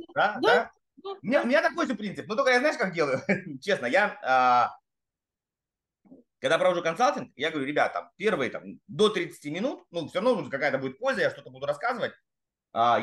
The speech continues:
Speaker 1: если вы скажете, что, ну, как бы, ну, вот как у тебя, да, ну, ну, что-то нам, ну, вообще, ну, не, не, ну, не заходит, ну, не наше это. Все, без проблем, мы останавливаем встречу, я возвращаю прямо сразу деньги,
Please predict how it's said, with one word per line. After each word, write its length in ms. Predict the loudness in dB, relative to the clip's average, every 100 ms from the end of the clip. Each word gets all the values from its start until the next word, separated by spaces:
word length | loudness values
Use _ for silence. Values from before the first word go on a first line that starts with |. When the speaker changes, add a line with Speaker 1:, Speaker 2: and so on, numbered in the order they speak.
| 0
Speaker 1:
если 200 | -4 -4
вы 100 | -2
скажете, 360 | 2 2 0
что, 140 | -10 -14
ну, 260 | -10 -6
как 160 | -2 -2
бы, 60 | 0
ну, 80 |
вот 100 | -2 -2
как 120 | -6
у 40 |
тебя, 220 | -2 0
да, 180 | 2 2
ну, 120 | 2 -4
ну, 220 | -8 -8 -10 _ -20 -12
что-то 220 | -8 -2
нам, 260 | 0 0 0
ну, 120 | -2
вообще, 280 | -2 -2 -6
ну, 180 | -6 -6
не, 220 | -6 -6
не, 140 | -6 -8
ну, 200 | -4 -2
не 140 | 0
заходит, 480 | 2 0 -2 -8 -10
ну, 60 | -6
не 120 | -2
наше 300 | 0 0 -2
это. 200 | -10 -12 -20 _ _ _
Все, 220 | 0 0
без 100 | 2
проблем, 300 | -2 0 0
мы 60 | 0
останавливаем 460 | -2 0 0 -2
встречу, 300 | -6 -10 -6
я 160 | 2 2
возвращаю 440 | 2 -2 2 2
прямо 260 | 2 -2 -2
сразу 280 | 0 0 -2
деньги, 320 | -14 -16 -16